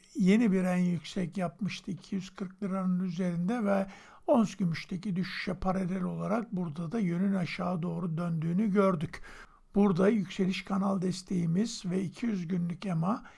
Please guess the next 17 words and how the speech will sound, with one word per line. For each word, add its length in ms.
iki 200
yüz 200
on 160
lira 320
civarından 720
geçiyor. 380
O 180
bölgede 560
bir 120
yatay 520
desteğimiz 720
de 200
var. 280
Ons 280
gümüşte 580
düşüşün 480
arkadaşlar 800